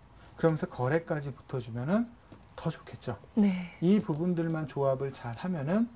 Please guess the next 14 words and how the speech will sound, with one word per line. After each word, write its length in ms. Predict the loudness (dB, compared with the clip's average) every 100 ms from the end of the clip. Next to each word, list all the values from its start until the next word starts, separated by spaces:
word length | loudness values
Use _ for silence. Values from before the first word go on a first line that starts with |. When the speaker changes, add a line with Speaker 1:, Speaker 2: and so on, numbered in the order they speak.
| -20 -20 -18
Speaker 1:
상당히 760 | -6 -2 0 0 2 2 0 -2 -20 -20 -16
큰 300 | 0 4 6
상승을 540 | 6 2 0 -2 -2 -2
아마 380 | 0 0 0 -2 -14 -20 -20 -20 -18
하는 300 | -2 2 4
종목을 520 | 2 -2 -2 0 0 -2 -8
이제 180 | -8 -4
매수를 340 | -4 -4 -4
하실 200 | -4 -6
수가 340 | -10 0 2 2 -8 -20 -8
있으실 400 | -4 -2 -2 -4
거예요. 320 | -2 0 2
Speaker 2:
네. 140 | 4 4
Speaker 1:
그래서 320 | 4 2 0